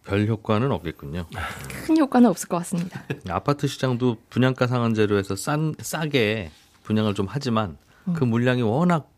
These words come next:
Speaker 1: 가물에 콩나듯이 나오니까
Speaker 2: 음.
Speaker 1: 그게 아무 의미 없이 그냥 분양 받은 분만 갑자기 가격 올라서 좋고 그걸로 끝나버리는.
Speaker 2: 음,
Speaker 1: 마찬가지로
Speaker 2: 네.
Speaker 1: 이 돼지고기 관세도 그러네요. 조금 들어오는 거에 대해서 관세 낮춰줘 봐야.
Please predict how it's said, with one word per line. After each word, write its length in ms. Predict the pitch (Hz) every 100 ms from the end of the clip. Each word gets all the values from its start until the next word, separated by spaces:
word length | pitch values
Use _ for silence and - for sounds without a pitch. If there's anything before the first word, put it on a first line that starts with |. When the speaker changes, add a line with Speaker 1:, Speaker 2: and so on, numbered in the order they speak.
| _
Speaker 1:
가물에 320 | - 110 127 120
콩나듯이 520 | - 156 139 117 110
나오니까 560 | 87 82 73 76 71
Speaker 2:
음. 280 | 82 160 151 -
Speaker 1:
그게 160 | - 151
아무 380 | 95 135 147 120
의미 180 | 117 110
없이 280 | 85 -
그냥 300 | - 85 78 80 - _ _ _ -
분양 200 | 120 107
받은 280 | 101 131
분만 360 | 127 120 104 82
갑자기 500 | - - 98 85 80 - _ -
가격 280 | 95 90 87
올라서 320 | 85 78 -
좋고 440 | 85 - - 143 _ -
그걸로 260 | - 107
끝나버리는. 680 | 117 139 120 101 82 143 135 -
Speaker 2:
음, 80 | 175 170 160 -
Speaker 1:
마찬가지로 500 | 117 165 147 127 123
Speaker 2:
네. 60 | 107
Speaker 1:
이 40 | 95 _ _ _ -
돼지고기 360 | 107 110 107
관세도 320 | 98 85 90 -
그러네요. 460 | 82 76 64 71 - - 170
조금 240 | 170 175 147
들어오는 340 | 135 120 113
거에 180 | 104 95
대해서 220 | 92 90
관세 240 | 92 85 -
낮춰줘 340 | 71 92 85
봐야. 320 | 76 67 71